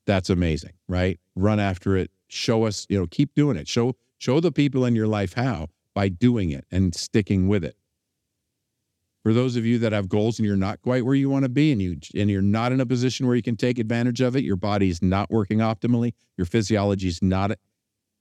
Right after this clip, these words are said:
in that zone that you'd like it to be in, look at what you can start now to make a difference and see what you're willing to sacrifice.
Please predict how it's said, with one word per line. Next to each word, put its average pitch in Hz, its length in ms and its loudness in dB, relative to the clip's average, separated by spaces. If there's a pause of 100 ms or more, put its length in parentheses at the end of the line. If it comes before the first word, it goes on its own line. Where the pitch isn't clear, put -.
(340)
in 123 220 4
that 107 200 -2
zone 107 380 2
that 95 120 0
you'd 104 280 0
like 104 240 0
it 92 120 -2
to - 60 -4
be 95 280 0
in, 156 260 0 (1800)
look 113 240 0
at 127 140 2
what 107 200 0
you 101 120 2
can 92 180 0
start 92 360 0
now 95 440 0 (120)
to 101 100 0
make 98 220 0
a 98 60 -2
difference 107 680 -2 (1500)
and 95 500 2 (1200)
see 120 200 0
what 117 100 2
you're 107 140 0
willing 98 240 0
to 85 40 -2
sacrifice. 87 680 -4